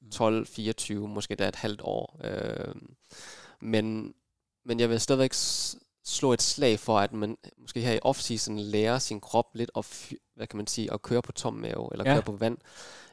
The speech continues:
Speaker 2: Øh, i-, især i de, de rolige pas, fordi der er noget med det, man kalder metabolsk hukommelse, hvor,
Speaker 1: Ja.
Speaker 2: hvor kroppen ligesom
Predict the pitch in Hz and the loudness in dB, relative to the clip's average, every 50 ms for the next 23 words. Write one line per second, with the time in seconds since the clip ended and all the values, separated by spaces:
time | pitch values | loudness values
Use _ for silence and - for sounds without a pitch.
0 | _ - 107 107 104 101 101 98 95 - 107 113 110 110 104 104 - - 131 117 | _ 0 2 2 4 4 4 2 2 0 -2 -6 -6 -6 -6 -6 -2 2 2 2
1 | 107 104 107 104 101 101 98 101 - - 131 101 101 113 117 123 135 123 113 - | 2 2 0 -2 -2 -2 -4 -6 -8 -8 -10 -8 -2 0 0 2 2 2 0 0
2 | - 107 113 - - - 110 - 117 - 110 104 110 131 143 147 131 120 117 120 | -2 -2 -4 -2 -4 -4 -2 -2 0 2 4 6 6 6 6 4 4 6 6 6
3 | 123 135 139 131 113 104 - - 120 120 - - 110 110 107 - 110 104 101 - | 6 6 6 4 2 2 2 0 0 -2 -2 -4 -6 -6 -4 -2 -2 -2 -2 -4
4 | 110 110 107 104 - - 101 - - 131 113 101 - - - - - - - - | -4 -6 -6 -2 -2 -2 -4 -2 -2 -2 -2 -2 -2 -6 -10 -12 -16 -18 -20 -14
5 | - - 110 - - 139 127 110 - - - - - 98 98 101 104 131 139 139 | -12 -12 -10 -6 -4 -2 -2 -2 -4 -6 -8 -8 -8 -8 -4 4 6 6 8 6
6 | - - - - - - - _ - 101 - - - 131 131 - 110 107 107 117 | 4 -2 -10 -16 -18 -18 -16 _ -6 -6 -4 0 0 2 2 2 0 -2 -2 -2
7 | 120 - - 110 107 104 104 - | -2 0 0 0 0 0 -6 -10